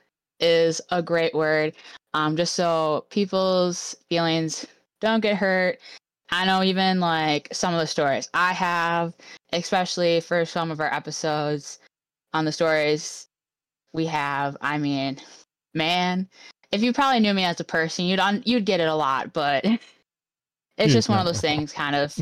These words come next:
Speaker 1: <laughs> kind of keeping stuff private, especially if, like, some people don't necessarily want their name being out in the podcast of, and especially if they're involved into the story or add to the story.
Speaker 2: Yep.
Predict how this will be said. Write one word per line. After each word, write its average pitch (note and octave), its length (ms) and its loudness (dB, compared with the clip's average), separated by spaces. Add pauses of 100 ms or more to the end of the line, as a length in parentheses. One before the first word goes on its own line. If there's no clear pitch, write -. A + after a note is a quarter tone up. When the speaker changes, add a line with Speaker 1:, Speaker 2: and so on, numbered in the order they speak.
(140)
Speaker 1:
<laughs> - 1040 -20
kind A3+ 200 0
of A3 60 -2
keeping F3 320 -2
stuff - 520 -4 (260)
private, C3+ 500 -2
especially D#3 420 -2
if, D3+ 100 -4
like, C#3+ 200 -2
some E3 220 -2
people D#3+ 280 -2
don't C#3 360 -2
necessarily C#3+ 540 0
want C3+ 300 0
their C#3+ 120 0
name C3 300 -4
being C3 280 -4
out G#2+ 300 -2
in D3+ 120 -4
the C#3 80 -2
podcast - 720 -4
of, - 440 -6 (460)
and D3+ 120 0
especially D#3+ 440 0
if D#3 100 -4
they're E3 180 2
involved D3 580 0
into C#3+ 500 0 (160)
the D#3+ 100 0
story C3+ 360 0
or C#3 120 0
add B2+ 260 -2
to A#2+ 140 -6
the - 100 -10
story. C#3 520 -4 (560)
Speaker 2:
Yep. A#2 360 -2